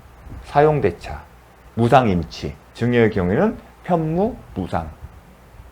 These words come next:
낙성. 그 다음에 또 하나 특이, 특이한 게 있었죠? 뭐가 있었을까요? 현상 강고에는, 현상 강고는 유편물,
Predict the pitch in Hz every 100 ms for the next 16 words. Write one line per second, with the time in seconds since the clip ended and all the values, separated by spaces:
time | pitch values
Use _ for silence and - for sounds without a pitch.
0 | - - - - - 71 69 - - -
1 | - - - - - - - - 87 80
2 | 104 160 214 - - - - - - -
3 | - - - - - - - 131 120 104
4 | 90 - 147 131 - 135 127 - - 87
5 | 147 190 220 - - - 143 135 92 85
6 | - 78 67 - - - - 160 156 151
7 | 135 110 87 80 69 67 76 - 78 -
8 | - - - - - - - - - -
9 | - - 117 113 113 104 95 76 71 87
10 | 156 185 - - - - 113 170 165 -
11 | - - - - - - 147 156 160